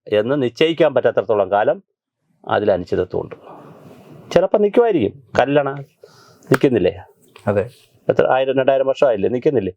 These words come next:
Speaker 1: എത്രയോ ഗോപുരങ്ങൾ നിൽക്കുന്നു. പക്ഷേ ഇവിടെ സീസ്മിക് ഏരിയയാണ്, ഭൂകമ്പം ചെറുതായിട്ട് വന്നിട്ടുള്ള സ്ഥലമാണ്, ഇനിയും വരാൻ സാധ്യതയുള്ള സ്ഥലമാണ്. പിന്നെ വലിയ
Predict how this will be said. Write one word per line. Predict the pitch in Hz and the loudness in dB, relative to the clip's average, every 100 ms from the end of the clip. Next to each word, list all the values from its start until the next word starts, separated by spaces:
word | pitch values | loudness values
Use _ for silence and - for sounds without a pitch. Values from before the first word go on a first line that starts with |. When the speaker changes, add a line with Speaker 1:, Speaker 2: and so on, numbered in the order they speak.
| _ - _ - | _ -20 _ 0
Speaker 1:
എത്രയോ | 113 139 | 2 2
ഗോപുരങ്ങൾ | 123 135 147 143 135 | 2 2 2 0 0
നിൽക്കുന്നു. | 131 117 101 90 _ _ _ _ - | -2 -2 -6 -6 _ _ _ _ -4
പക്ഷേ | - 151 | 0 0
ഇവിടെ | - 139 | 2 0
സീസ്മിക് | 143 123 117 139 - - _ _ _ _ _ 113 | 2 0 0 -2 -4 -14 _ _ _ _ _ 0
ഏരിയയാണ്, | 110 117 117 107 170 - _ - _ _ _ - | 2 2 0 0 -4 -8 _ -20 _ _ _ 0
ഭൂകമ്പം | 113 117 117 113 - | 2 2 0 -4 0
ചെറുതായിട്ട് | 104 107 117 117 | 2 2 2 0
വന്നിട്ടുള്ള | 95 110 127 127 | 0 0 0 0
സ്ഥലമാണ്, | 127 113 117 160 - _ | 0 0 -2 -4 -10 _
ഇനിയും | 110 110 | -4 -2
വരാൻ | 95 90 104 | 0 2 0
സാധ്യതയുള്ള | 127 120 113 113 | 0 0 2 -2
സ്ഥലമാണ്. | - 113 113 123 202 - _ _ _ _ _ _ - | -2 -2 -2 -4 -8 -14 _ _ _ _ _ _ -2
പിന്നെ | 107 101 - | 0 0 0
വലിയ | 98 101 131 | 0 2 0